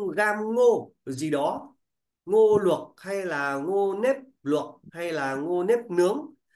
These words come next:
hay là khoai nướng hay cái gì đó. Thì lưu ý nhá, bây giờ giả thiết buổi sáng chúng ta chỉ ăn mỗi khoai thôi nhá. Thì bây giờ tra Google này, một trăm gam khoai có bao nhiêu calo à? Một trăm gram khoai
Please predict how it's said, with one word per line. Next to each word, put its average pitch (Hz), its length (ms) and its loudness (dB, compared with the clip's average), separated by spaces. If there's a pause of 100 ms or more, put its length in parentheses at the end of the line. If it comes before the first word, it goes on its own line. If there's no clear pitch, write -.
(140)
hay 175 140 -4
là 139 260 -4
khoai 165 360 -2
nướng 170 220 -2
hay 220 100 -8
cái 180 100 -8
gì 143 120 -6
đó. 135 320 -2 (340)
Thì 160 80 0
lưu 202 360 0
ý 202 200 2
nhá, 262 160 0 (160)
bây 185 120 0
giờ 170 100 2
giả 135 200 -4
thiết 233 200 -2
buổi 135 120 -2
sáng 143 240 -4
chúng 202 80 -14
ta 190 140 -6
chỉ 120 60 -10
ăn 131 140 -4
mỗi 226 220 -2
khoai 214 260 -2
thôi 190 100 -8
nhá. 220 100 -6 (100)
Thì - 340 -10
bây 180 40 2
giờ 180 140 2
tra 185 300 0
Google 156 440 -2
này, 104 100 -16 (320)
một 196 360 2
trăm 226 280 -2
gam 214 180 -2 (160)
khoai 214 280 0
có 214 60 -6
bao 220 100 -2
nhiêu 214 120 -2
calo 208 340 0
à? 147 100 -4 (800)
Một 131 300 -10
trăm 143 440 -8 (1160)
gram 135 840 -2 (880)
khoai 160 680 -2